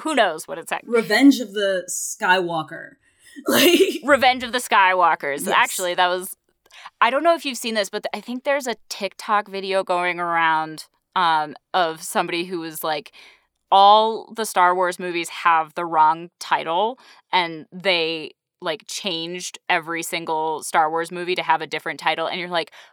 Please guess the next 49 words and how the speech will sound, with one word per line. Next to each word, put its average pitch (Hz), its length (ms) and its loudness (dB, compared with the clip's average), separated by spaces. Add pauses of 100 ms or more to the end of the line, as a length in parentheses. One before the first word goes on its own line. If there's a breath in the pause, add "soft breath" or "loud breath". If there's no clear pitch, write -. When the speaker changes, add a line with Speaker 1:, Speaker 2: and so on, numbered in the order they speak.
(280 loud breath)
Speaker 1:
"Oh, 220 300 -4
that 196 220 -4
actually 202 360 -8
makes 185 360 -8
more 175 280 -8
sense 180 460 -8
<laughs> - 40 -16
than 233 280 0 (200)
what 247 260 2
it - 180 0
actually 233 760 0
is." 185 600 4
Speaker 2:
<laughs> - 40 -10 (200 loud breath)
If 226 120 -8
only 294 220 4
they'd 277 140 -2
known 202 160 2
what 214 80 -6
they 202 80 -4
were 175 100 -4
gonna 165 160 -2
name 151 280 -4
them 147 120 -6
before, 139 680 -10 (120)
you 165 160 -6
know, 143 200 -8
all 143 240 -8
of 135 120 -12
this, 139 360 -10
uh, 135 340 -8
star-, - 320 -10
you 220 180 -2
know 247 120 0
what? 262 180 2
Never 190 220 -2
mind. 170 360 -4
I've 160 280 -4
read 156 160 -6
Harry 151 180 -6
Potter. 147 340 -4
I 143 120 -2
know 143 160 -2
that 143 200 -8
also 143 280 -8
doesn't 139 440 -8
go 131 320 -8
well - 240 -8
Speaker 1:
Right. 180 320 2
Speaker 2:
usually. - 240 -18